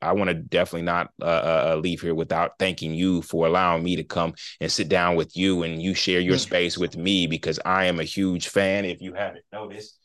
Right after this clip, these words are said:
Speaker 1: Like I said, I got, I mean, I got the hat.
Speaker 2: Let's
Speaker 1: I
Speaker 2: go.
Speaker 1: got, I came here ready. And anybody who
Speaker 2: <laughs>
Speaker 1: listen to me, y'all missing out on this apparel. This apparel is super dope. I mean, I'm talking about, I was just telling him before the episode, I was like, "Bro,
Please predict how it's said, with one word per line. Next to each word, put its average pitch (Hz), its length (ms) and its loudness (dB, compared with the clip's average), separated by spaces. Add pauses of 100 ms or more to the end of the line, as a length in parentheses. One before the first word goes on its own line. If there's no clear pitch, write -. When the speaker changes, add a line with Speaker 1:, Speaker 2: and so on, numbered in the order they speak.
(180)
Speaker 1:
Like 104 180 -8
I 104 100 -6
said, 101 260 -6
I 110 160 4
got, 95 260 4
I 110 140 6
mean, 98 160 2
I 110 160 2
got 95 300 0
the 90 120 4
hat. 113 600 0
Speaker 2:
Let's 175 340 4
Speaker 1:
I 170 80 4
Speaker 2:
go. 285 640 12 (400)
Speaker 1:
got, 135 140 0
I 147 40 2
came 120 320 2
here 110 200 6
ready. 110 360 4 (200)
And 202 100 4
anybody 151 460 8
who 147 140 2
Speaker 2:
<laughs> - 20 2
Speaker 1:
listen 139 320 0
to 131 40 -2
me, 131 80 -2
y'all 139 280 2
missing 131 240 -2
out 127 140 -2
on 110 100 -2
this 101 120 -4
apparel. 98 340 2
This 107 140 0
apparel 87 380 0
is - 100 -4
super 82 320 -2
dope. 73 360 -2
I 98 100 2
mean, - 140 6
I'm 107 80 2
talking 104 180 6
about, 107 140 4
I - 20 6
was 117 100 6
just 123 140 2
telling 131 220 4
him 110 80 4
before 104 180 2
the 107 100 4
episode, 107 280 0
I - 20 4
was 110 60 2
like, 104 160 0 (180)
"Bro, 95 380 0